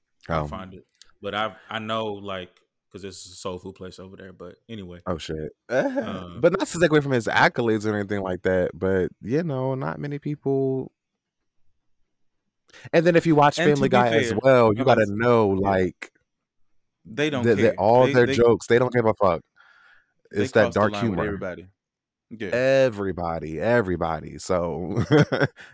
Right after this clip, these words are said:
Speaker 2: it's kind of
Speaker 1: It was,
Speaker 2: expected
Speaker 3: yeah.
Speaker 2: from <laughs> the writers.
Speaker 1: It was off of, it was off of Slauson.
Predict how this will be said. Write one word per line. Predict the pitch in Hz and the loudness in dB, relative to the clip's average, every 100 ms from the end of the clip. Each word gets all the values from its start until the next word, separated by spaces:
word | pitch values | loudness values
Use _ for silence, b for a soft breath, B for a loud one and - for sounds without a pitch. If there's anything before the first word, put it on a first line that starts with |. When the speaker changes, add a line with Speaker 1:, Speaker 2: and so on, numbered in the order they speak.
| - | -14
Speaker 2:
it's | - | -2
kind | 120 | 0
of | 98 | 0
Speaker 1:
It | 95 | -4
was, | |
Speaker 2:
expected | 107 120 107 95 | 2 2 4 -4
Speaker 3:
yeah. | - | -4
Speaker 2:
from | 95 85 80 82 _ _ _ _ _ - | -4 -4 -8 -14 _ _ _ _ _ -10
<laughs> | |
the | 87 - 110 - 87 | -10 -10 -10 -8 -6
writers. | 87 85 - - | -8 -10 -18 -18
Speaker 1:
It | 113 | -14
was | 104 | -8
off | 107 104 98 | -8 -8 -10
of, | 95 92 90 | -12 -12 -14
it | |
was | 110 110 | -14 -10
off | 101 95 | -10 -10
of | |
Slauson. | 87 98 87 - 95 | -14 -14 -14 -16 -20